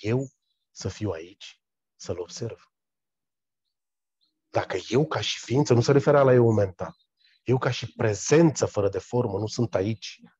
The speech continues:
să conștientizez prezența lui Dumnezeu, atunci nimic nu este.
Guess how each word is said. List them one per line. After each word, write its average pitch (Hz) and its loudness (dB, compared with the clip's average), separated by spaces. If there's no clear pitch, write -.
să - -4
conștientizez 98 -4
prezența 101 -6
lui 90 -8
Dumnezeu, 120 -8
atunci - -4
nimic 160 2
nu 165 0
este. - -6